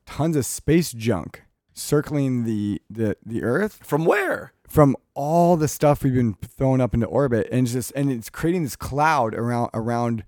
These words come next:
Speaker 1: the Earth to where we keep up, up at this pace, it's gonna be a cloud of stuff that we can't leave the planet.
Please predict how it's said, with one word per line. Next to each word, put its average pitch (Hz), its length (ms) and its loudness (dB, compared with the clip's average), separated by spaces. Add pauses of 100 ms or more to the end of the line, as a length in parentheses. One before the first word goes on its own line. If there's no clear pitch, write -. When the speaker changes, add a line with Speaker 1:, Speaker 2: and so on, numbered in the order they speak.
(320)
Speaker 1:
the 113 120 -8
Earth 123 480 0 (280)
to 139 100 -4
where 135 340 2 (140)
we 143 320 2
keep 165 320 -8
up, 139 340 -2
up 120 220 -4
at 127 180 0
this 123 180 -2
pace, 135 400 -2
it's - 160 -10
gonna 147 200 0
be 139 80 2
a 120 40 2
cloud 131 380 0
of 131 100 -2
stuff - 300 -2
that 135 80 0
we 120 160 0
can't 135 220 -4
leave 123 180 -4
the 113 100 -4
planet. 120 400 -8